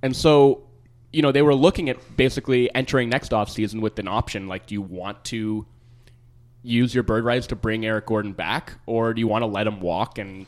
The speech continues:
try and find somebody else at, like, the taxpayer's mid-level, basically? And I, I think this is a fine piece of business for them. I don't,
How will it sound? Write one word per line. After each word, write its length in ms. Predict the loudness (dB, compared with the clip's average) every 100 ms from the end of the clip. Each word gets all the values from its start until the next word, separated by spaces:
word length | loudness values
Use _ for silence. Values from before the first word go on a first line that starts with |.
| -14
try 180 | -10
and 100 | -10
find 220 | -10 -12 -10
somebody 240 | -8 -4
else 240 | -2 -4
at, 80 | -6
like, 180 | -10 -10 -14 _ -12
the 60 |
taxpayer's 580 | -6 -6 -6 -6 -6 -6
mid-level, 440 | -6 -6 -6 -10 -12
basically? 500 | -12 -12 -14 -12 -10
And 120 | -8
I, 220 | -6 -8 -12 -20 -20 -20 -20 -20 -20 -20 -20 _ -20 -20 -20 -20 -20 -4 6
I 80 | 6
think 140 | 6
this 140 | 0 -2
is 60 |
a 60 | -2
fine 260 | 0 2
piece 220 | 2 0 -2
of 60 |
business 280 | -4 -4 -6
for 140 | -6
them. 180 | -4 -4
I 60 | -4
don't, 160 | -4